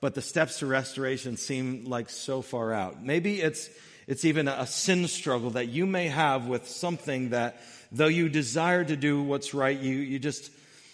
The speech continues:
right now, you, you say, "Boy, I'm just overwhelmed. It, it's too much. The rubble, it's, it, I just, I just can't see the way." W-, what is that for you?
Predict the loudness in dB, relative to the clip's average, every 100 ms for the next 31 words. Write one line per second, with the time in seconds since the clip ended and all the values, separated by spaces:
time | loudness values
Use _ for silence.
0 | -20 _ _ _ _ _ _ -20 -20 -20
1 | -18 -4 -2 -2 -2 -2 -2 -2 -4 -4
2 | -6 -6 -6 -6 -8 -8 -8 -10 -12 -12
3 | -10 -8 -8 -6 -8 -10 -10 -10 -8 -8
4 | -10 -8 -6 -6 -8 -10 -8 0 0 2
5 | 0 -4 -8 -14 -20 -20 -20 _ -8 -6
6 | -6 -8 -10 -12 -18 _ -12 -10 -12 -10
7 | -8 -8 -6 -6 -6 -4 -2 -4 -8 -14
8 | -20 -20 _ _ _ _ _ _ _ -14
9 | -12 -6 -4 -4 -2 -4 -4 -10 -10 -10